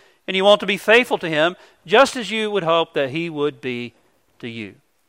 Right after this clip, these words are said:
You should confess any sin that you may have committed against him. And if you don't know of any, then in the course of the conversation, you could ask him or her,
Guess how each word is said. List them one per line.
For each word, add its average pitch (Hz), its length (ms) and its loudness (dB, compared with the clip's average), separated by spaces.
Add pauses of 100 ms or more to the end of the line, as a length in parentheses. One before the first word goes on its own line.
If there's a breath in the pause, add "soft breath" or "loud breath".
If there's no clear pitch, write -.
(580)
You 139 160 -4
should 147 180 -8
confess 156 540 4
any 170 280 -2
sin 180 400 0
that 180 140 -4
you 185 180 -10
may 196 180 2
have 196 180 0
committed 202 480 -4
against 220 380 -8
him. 247 300 -6 (1900)
And 170 240 2
if 151 120 -2
you 147 60 -4
don't 165 200 6
know 180 160 8
of 202 100 8
any, 254 340 6 (640)
then 147 140 0
in 147 120 0
the 139 80 -6
course 180 320 2
of 160 60 -12
the 143 80 -8
conversation, 170 840 0 (460)
you 135 160 -6
could 160 140 -2
ask 185 300 6
him 320 280 -8 (1300)
or 147 100 -6
her, 190 320 0